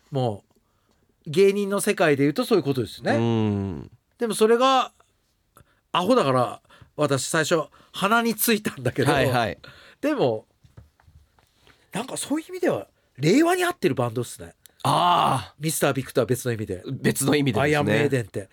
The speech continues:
Speaker 1: もうなんていうの？何あぶしというか、
Speaker 2: うん。
Speaker 1: お涙ちょうだい
Speaker 2: うん。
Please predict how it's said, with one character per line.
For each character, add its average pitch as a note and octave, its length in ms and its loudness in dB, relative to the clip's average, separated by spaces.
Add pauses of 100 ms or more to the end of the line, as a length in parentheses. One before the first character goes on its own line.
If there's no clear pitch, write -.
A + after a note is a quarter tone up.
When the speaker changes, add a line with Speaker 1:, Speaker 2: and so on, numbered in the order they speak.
(120)
Speaker 1:
も A#3+ 140 6
う F3+ 60 2
な F#3 100 4
ん - 20 -6
て D#3 60 -4
い - 20 -4
う G#2 40 -6
の？ G#2+ 80 -12 (960)
何 F3 320 0
あ A#3+ 80 4
ぶ G#3 100 4
し G#3 140 -4
と A#3 80 0
い A#3 60 6
う G#3+ 60 2
か、 A2 320 -6
Speaker 2:
う - 20 -20
ん。 F#2 600 -10
Speaker 1:
お - 20 0
涙 A3+ 400 2
ち - 100 0
ょ D3+ 120 6
う D3 40 6
だ C#3 160 6
い C#3+ 140 2
Speaker 2:
う C#3+ 60 -2
ん。 C#3 760 2